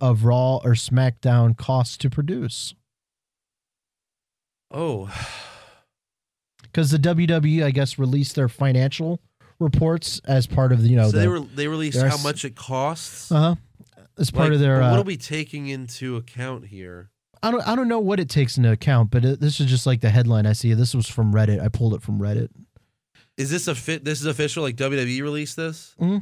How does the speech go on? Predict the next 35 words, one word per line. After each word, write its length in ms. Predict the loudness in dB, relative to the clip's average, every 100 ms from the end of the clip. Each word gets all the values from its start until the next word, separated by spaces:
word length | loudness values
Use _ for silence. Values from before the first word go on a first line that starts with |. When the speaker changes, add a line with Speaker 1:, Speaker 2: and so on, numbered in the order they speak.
| -4
Speaker 1:
This 160 | -2
is 140 | -2 0
part 180 | 0 2
of, 40 |
like, 160 | 2 2
their 120 | 2
S 220 | 2 2
E 60 | 2
C 180 | 2
filings 460 | 2 4 4 4 4
and 100 | 2
stuff 240 | 2 0
like 140 | 0 0
that. 220 | 0 -2 -4 _
'Cause 160 | 0 2
they 80 |
Speaker 2:
God. 80 | 2
Speaker 1:
did, 160 | 2 2
I 80 | 2
guess, 240 | 0 0
their, 360 | 2 4 4 0 _
Speaker 2:
I 120 | -8
don't 100 | -6
know. 140 | -4 -6
I'm 60 |
gonna 120 | -4
Speaker 1:
they 80 | 2
had 60 | 2
Speaker 2:
feel 60 | 2
Speaker 1:
their 60 |
Speaker 2:
s-, 80 | 0
I'm 80 | 2
gonna 0 | 2 4
Speaker 1:
quarterly 120 | 4
Speaker 2:
feel 120 | 4